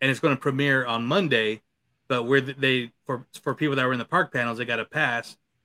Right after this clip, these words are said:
to see it on Friday or Saturday or Sunday. I think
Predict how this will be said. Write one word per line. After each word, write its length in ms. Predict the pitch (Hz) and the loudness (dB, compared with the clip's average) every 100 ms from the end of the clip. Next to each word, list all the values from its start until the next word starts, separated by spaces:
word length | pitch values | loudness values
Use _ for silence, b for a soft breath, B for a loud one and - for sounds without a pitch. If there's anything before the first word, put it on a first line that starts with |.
| _ _ | _ _
to 100 | 127 | -8
see 420 | - 143 127 120 | -6 -4 -4 -4
it 160 | 113 - - | -6 -8 -8
on 440 | 110 107 101 104 - _ | -6 -6 -8 -12 -18 _
Friday 400 | 120 117 113 113 | 2 2 2 0
or 160 | 123 113 | 0 2
Saturday 400 | 139 127 120 113 | 4 4 4 0
or 100 | 101 | -2
Sunday. 380 | 127 113 101 | -4 -6 -6
I 60 | 104 | -6
think 220 | 156 127 | -6 -6